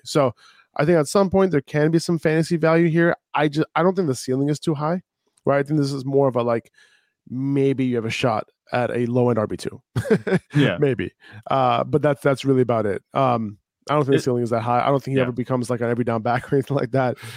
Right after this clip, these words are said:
Speaker 1: But, but he could have a role on all three downs, and I think that part i-, i-, is why he could have some value later on.
Speaker 2: Yeah.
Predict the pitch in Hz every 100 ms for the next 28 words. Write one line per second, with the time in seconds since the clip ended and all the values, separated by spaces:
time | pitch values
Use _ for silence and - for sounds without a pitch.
0 | - - 147 156 151 160 165 - 180 170
1 | 147 117 143 143 120 117 127 131 131 -
2 | 127 120 110 135 202 - - 135 143 127
3 | 117 135 - 120 113 - _ _ _ -
4 | 135 - 139 135 135 113 120 120 107 120
5 | - 120 107 _ _ _ - 131 - 113
6 | 104 95 95 95 - - _ _ _ -